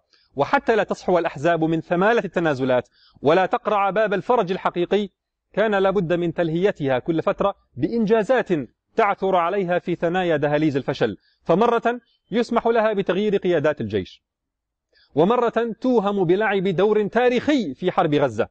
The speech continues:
ثم تضخم هذه الإنجازات من الطرفين. فالإعلام العميل ودوائر السياسة الصهيو صليبية تتظاهر بالارتجاف والهلع من هذه الإنجازات، تظاهر الأب بالخوف من السيف البلاستيكي الذي أشهره طفله في وجهه،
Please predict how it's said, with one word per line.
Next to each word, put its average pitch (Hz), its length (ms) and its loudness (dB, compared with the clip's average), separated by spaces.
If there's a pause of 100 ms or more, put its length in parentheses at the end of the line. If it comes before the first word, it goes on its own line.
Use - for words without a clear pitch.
(440)
ثم 175 280 0
تضخم 208 600 0
هذه 196 300 0
الإنجازات 190 480 0 (380)
من 139 200 -4
الطرفين. 180 680 -2 (280)
فالإعلام 190 520 2
العميل 214 440 0
ودوائر 160 440 2
السياسة 180 480 -2
الصهيو 202 320 0
صليبية 151 540 2 (240)
تتظاهر 175 520 0
بالارتجاف 190 640 0 (180)
والهلع 233 500 2
من 147 180 -6
هذه 196 220 0
الإنجازات، 190 760 0 (540)
تظاهر 185 360 0
الأب 180 180 0
بالخوف 170 460 -2
من 160 140 -2
السيف 180 280 -2
البلاستيكي 170 640 0 (320)
الذي 170 360 0
أشهره 180 440 -2
طفله 165 340 0
في 160 140 -4
وجهه، 165 320 -2